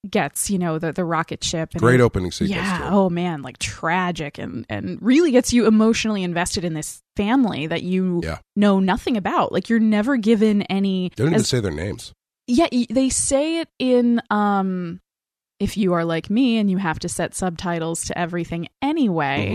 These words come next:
Speaker 2: Mm-hmm.
Speaker 1: <laughs> they say, uh, John Krasinski's character name, Lee, like, in the subtitles at some point. It's like, "Lee coughs," or, like, you know what I mean. He does,
Speaker 2: Really?
Speaker 1: but, yeah.
Speaker 2: Oh, okay. Oh, in the subtitle. Okay,
Speaker 1: Yes,
Speaker 2: yes. Yeah,
Speaker 1: yes.
Speaker 2: okay.
Speaker 1: Um, no, but I was, I was,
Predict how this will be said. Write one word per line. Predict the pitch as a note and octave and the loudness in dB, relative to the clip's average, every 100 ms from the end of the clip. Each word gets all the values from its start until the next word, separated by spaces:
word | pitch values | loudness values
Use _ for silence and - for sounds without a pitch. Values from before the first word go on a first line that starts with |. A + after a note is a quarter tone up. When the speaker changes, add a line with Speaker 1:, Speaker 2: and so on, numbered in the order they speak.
| E2+ | -2
Speaker 2:
Mm-hmm. | B3+ A3+ | -2 -2
Speaker 1:
<laughs> | - | -2
they | G3+ A#3 B3 | 2 4 4
say, | - - A3 A#3 B3 A3 - | 0 2 2 4 2 0 -2
uh, | F#3+ F3+ | 0 0
John | F3 G3+ F#3+ | 0 0 0
Krasinski's | G3+ F3+ G3 - F3 D#3 - | -2 -2 -2 -2 -4 -4 -6
character | F3+ D#3+ - E3 | -6 -4 -4 -6
name, | D#3 D3+ D#3 - | -6 -6 -8 -8
Lee, | F3 F3 D3+ - | -4 -4 -4 -4
like, | F3+ E3+ - | -4 -4 -6
in | F3 D#3 | -4 -4
the | |
subtitles | - C#3+ D#3 - D3 C3+ D#3 | -4 -6 -6 -6 -6 -6 -8
at | - | -8
some | - - - | -8 -8 -8
point. | G3+ - | -8 -8
It's | - | -8
like, | - - | -10 -8
"Lee | - D#3+ C#3 - | -10 -8 -10 -12
coughs," | - B2 - - | -10 -8 -8 -8
or, | F#2+ | -8
like, | - - - | -8 -10 -10
you | G3 G#3 | -6 -4
know | F3+ | -2
what | - | -4
I | - | -8
mean. | - - | -12 -10
He | - | -4
does, | D3+ | -4
Speaker 2:
Really? | A#3+ - | -4 -6
Speaker 1:
but, | - - _ _ _ _ _ | -12 -18 _ _ _ _ _
yeah. | F3+ - - | -12 -10 -6
Speaker 2:
Oh, | G2 C#2+ | -6 -6
okay. | F#2 - | -10 -6
Oh, | G#2+ | -4
in | G2+ | -4
the | F2 | -6
subtitle. | F#2 - - - | -6 -8 -6 -4
Okay, | - | -2
Speaker 1:
Yes, | E2 | -2
Speaker 2:
yes. | C#2+ - | -4 -4
Yeah, | - - | -4 -4
Speaker 1:
yes. | D#2 D2 | -6 -10
Speaker 2:
okay. | - _ - | -14 _ 2
Speaker 1:
Um, | A3+ F#3+ E3+ D3 - _ _ _ _ _ _ _ - | 4 4 0 -8 -12 _ _ _ _ _ _ _ -2
no, | A#3 | 4
but | C4+ | 4
I | A#3 | 4
was, | A3 | 2
I | A3 | 2
was, | A3 | 0